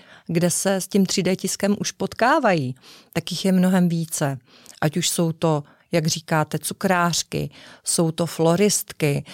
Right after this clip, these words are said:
jsou to zubařky, jsou to lékařky, jsou to, eh, svatební koordinátorky,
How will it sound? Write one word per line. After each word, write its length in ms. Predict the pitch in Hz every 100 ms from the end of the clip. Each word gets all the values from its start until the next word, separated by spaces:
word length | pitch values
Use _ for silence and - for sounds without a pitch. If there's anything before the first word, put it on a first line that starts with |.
| -
jsou 260 | - - 165
to 180 | - 170
zubařky, 840 | 165 170 202 208 - - 160 143 - -
jsou 240 | - 180 170
to 240 | - 170
lékařky, 920 | 165 175 - 240 226 - - 160 156 - - -
jsou 300 | - 185 175
to, 460 | 165 185 175 170 160 _ _ _ _ _ _ _ - - -
eh, 320 | 180 165 156
svatební 560 | - 175 165 180 214 202
koordinátorky, 1400 | - 202 180 165 170 160 160 160 151 147 - 156 147